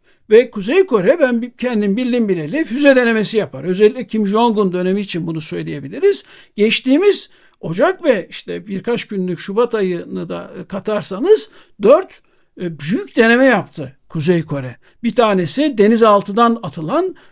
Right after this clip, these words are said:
uzun menzilli füze denemesi yaptı. Kuzey Kore İran'dan biraz daha sofistike denemeler, e, yapıyor gördüğümüz kadarıyla.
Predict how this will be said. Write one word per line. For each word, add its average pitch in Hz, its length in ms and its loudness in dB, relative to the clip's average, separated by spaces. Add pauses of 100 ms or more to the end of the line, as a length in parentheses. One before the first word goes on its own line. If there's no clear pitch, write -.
(100)
uzun 311 340 2
menzilli 185 640 2
füze 196 260 4
denemesi 165 460 -2
yaptı. 135 480 -12 (280)
Kuzey 214 320 2
Kore 220 380 0
İran'dan 214 600 4
biraz 208 300 0
daha 220 180 -2
sofistike 254 1000 0
denemeler, 180 720 2
e, 185 60 -10
yapıyor 175 440 -8
gördüğümüz 180 640 0
kadarıyla. 147 540 -8